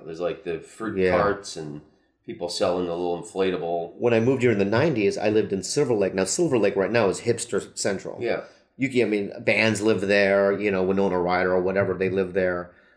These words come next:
Speaker 2: But, uh, uh, Natalie Portman lives in Echo Park. But when I moved there, I'm not kidding you, at two in the morning, you would hear gunshots a block away. And b-, I'm from the suburbs of San Diego.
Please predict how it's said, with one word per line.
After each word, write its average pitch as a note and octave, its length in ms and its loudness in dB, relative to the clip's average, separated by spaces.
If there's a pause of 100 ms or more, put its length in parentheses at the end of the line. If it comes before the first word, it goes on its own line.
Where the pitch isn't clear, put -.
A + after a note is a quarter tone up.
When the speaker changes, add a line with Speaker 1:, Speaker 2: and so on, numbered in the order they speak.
Speaker 2:
But, G2+ 240 2
uh, G2+ 340 2
uh, G2+ 140 2
Natalie G2+ 280 2
Portman G2+ 340 -2
lives G2 160 0
in G2 200 -4
Echo F#2+ 260 -2
Park. F2+ 460 -4 (360)
But A2 100 2
when G#2 200 0
I A#2+ 180 2
moved A#2 300 0
there, F2 400 -2 (460)
I'm A#2 100 0
not C3 220 0
kidding A2+ 280 0
you, D3 280 0
at A2 160 -4
two C#3+ 100 -8
in C#3+ 80 -4
the C3 60 -4
morning, A#2 420 -4 (200)
you A2+ 120 -2
would A#2 120 2
hear G#2+ 200 0
gunshots G2+ 680 -6 (680)
a D3+ 100 2
block D#3 300 -2
away. D3 320 -2 (640)
And B2+ 260 0
b-, C3 240 -8
I'm F3 160 2
from E3 140 0
the A#2 60 2
suburbs - 680 -2 (320)
of A#2 140 0
San G#2+ 200 0
Diego. G2+ 460 -2